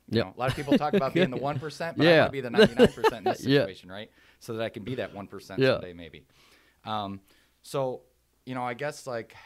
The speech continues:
Speaker 1: the, the main thing is people wanna know, how do I, how do I invest? How,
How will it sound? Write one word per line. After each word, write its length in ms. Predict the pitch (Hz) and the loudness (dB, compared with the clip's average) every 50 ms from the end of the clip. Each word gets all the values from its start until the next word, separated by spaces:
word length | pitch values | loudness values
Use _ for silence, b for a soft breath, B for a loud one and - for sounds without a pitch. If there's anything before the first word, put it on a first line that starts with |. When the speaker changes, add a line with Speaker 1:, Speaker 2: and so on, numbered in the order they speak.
| b b b b b - | b b b b b -14
Speaker 1:
the, 260 | 110 113 107 104 - | -12 -10 -10 -10 -10
the 60 | - | -12
main 180 | 113 123 135 143 | -12 -10 -10 -12
thing 280 | 139 139 123 117 110 110 | -12 -12 -10 -10 -10 -12
is 460 | 78 90 104 104 98 95 - - _ _ _ _ _ _ | -10 -10 -10 -10 -10 -12 -16 -20 _ _ _ _ _ _
people 600 | - 123 123 - - 120 113 110 110 107 107 104 - - | -14 -14 -14 -12 -10 -10 -8 -8 -8 -10 -10 -12 -16 -16
wanna 240 | 101 104 101 101 98 | -16 -14 -12 -12 -12
know, 360 | 95 95 92 92 90 90 - _ _ _ _ _ _ _ _ _ _ _ _ _ _ _ _ _ _ _ _ _ _ _ _ _ _ _ _ _ _ _ _ | -10 -10 -10 -12 -12 -14 -18 _ _ _ _ _ _ _ _ _ _ _ _ _ _ _ _ _ _ _ _ _ _ _ _ _ _ _ _ _ _ _ _
how 180 | - - 123 127 | -14 -10 -8 -8
do 120 | 120 117 | -6 -6
I, 180 | 113 110 110 107 - | -6 -6 -8 -8 -10
how 100 | 120 131 | -10 -8
do 120 | 127 131 | -8 -6
I 60 | 127 | -8
invest? 400 | 120 107 87 104 101 98 - - | -8 -8 -6 -6 -6 -6 -8 -10
How, 380 | - 104 110 120 120 117 113 | -8 -6 -6 -6 -6 -8 -10